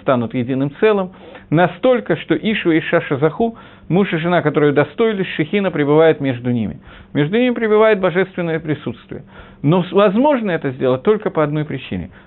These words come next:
По той причине, что они изначально были созданы таким образом, что говорит Гемора в трактате, э, Сота, в начале трактата Сота, Гемора говорит о том, что Всевышнему так же трудно творить браки,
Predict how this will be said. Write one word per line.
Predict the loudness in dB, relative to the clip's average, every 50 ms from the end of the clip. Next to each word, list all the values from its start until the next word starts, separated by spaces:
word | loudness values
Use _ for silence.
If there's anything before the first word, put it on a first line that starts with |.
| -2 0
По | 0 2
той | 2 0
причине, | 0 0 -2 0 0 2 2 0
что | 0 2 2 2
они | 4 4 2 2
изначально | 0 0 0 -2 0 0 2 2 2 2 0 -2 -8 -10 -14 -16 _ _ _ -20 -20 -20 -12 -4
были | 0 0 0 2
созданы | 2 2 2 2 0 -2 -2
таким | -2 -2 -2 0 0 2
образом, | 2 2 0 0 -2 -2 -4 -6
что | -4 -2 0 2 2 0 0 -2
говорит | 0 2 4 4 4 2 0 -2
Гемора | -2 -2 0 2 2 2 0
в | 0
трактате, | -2 -2 -2 -2 0 0 0 0 0 -4 -8 -10 -10 -12 -18 -20 -20 -20 -20 -20 -20 -20 -20 -20 -20 -20 -20
э, | -12 -4 0 2 2 2 2 2
Сота, | 2 2 2 0 -2
в | -2
начале | -2 -2 -2 0 0 0 0 0
трактата | 0 -2 -2 0 0 0 0 0 -4 -4 0
Сота, | 0 0 2 0 -4 -4
Гемора | -4 -6 -4 -2 0 0 0 2
говорит | 2 2 2 2 2 0 -2 -6 -12 -20 -20 -20 -20 -8 -2
о | 0 0 2
том, | 2 2 0 0
что | -2 -4 -2 2 2 4 2 2 -2 -8 -18 -20 -6 -2
Всевышнему | 0 0 0 0 -2 -4 -6 -6 -6 -6 -8
так | -4 0 0 2 2 0 -2
же | -4 -6 -2
трудно | 0 2 2 2 2 2 -2 -4 -6 -8 -12 -18 -20 -20 -20 _ _ -20 _ _ _ _ _ _ -20 -20 -20 -20 -20 -20 -10 -2
творить | 2 2 4 4 2 2 0
браки, | 0 2 2 2 0 -2 -8 -20